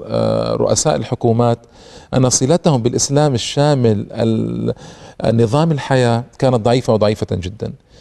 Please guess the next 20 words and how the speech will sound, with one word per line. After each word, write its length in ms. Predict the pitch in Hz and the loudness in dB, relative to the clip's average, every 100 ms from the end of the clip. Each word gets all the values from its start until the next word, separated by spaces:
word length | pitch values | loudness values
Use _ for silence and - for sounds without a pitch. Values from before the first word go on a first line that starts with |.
| - - - | -20 -10 0
يعني 340 | 139 143 143 | 2 4 4
أراد 360 | 151 170 147 - - - _ _ _ - | 4 4 2 -4 -10 -12 _ _ _ -8
بعض 260 | 123 147 - | 0 0 0
حاشية 360 | - - 131 123 | -4 0 0 0
الملك، 360 | 120 120 123 | 2 2 2
وكان 300 | 120 110 123 | 0 2 0
في 180 | 113 120 | 0 0
بع-، 220 | 117 123 | 0 2
يعني 300 | 120 110 113 | 0 0 -2
خير 420 | 107 131 120 127 - | -2 2 2 2 0
أو 100 | 113 | 2
بعض 200 | 117 107 | 2 0
الخير، 380 | 98 135 156 - - - - - | 0 2 2 -2 -16 -20 -20 -4
أراد 440 | 143 151 170 170 - | 0 2 4 2 0
أن، 380 | 143 143 139 139 | 0 0 -2 -4
آه، 380 | 127 123 123 123 | -2 -2 0 0
من 280 | 127 131 | 0 2
الملك 600 | 131 123 127 151 160 - | 2 2 2 4 2 2
أن 120 | 135 131 | 2 2
يتوج، 540 | 120 139 147 147 151 | 2 2 4 4 2